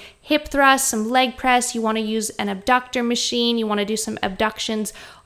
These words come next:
on the cable machine, and then the gluteus maximus, that's predominantly going to be targeted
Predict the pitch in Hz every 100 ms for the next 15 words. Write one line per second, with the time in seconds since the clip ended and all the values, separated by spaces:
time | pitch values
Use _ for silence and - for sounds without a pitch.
0 | - 233 226 175 - 294 330 320 302 294
1 | - 285 285 277 269 - - - 247 247
2 | 240 240 233 214 269 294 294 277 240 240
3 | 262 - 233 214 - 220 247 - 254 226
4 | 220 226 220 208 208 202 208 202 - 202
5 | 208 202 196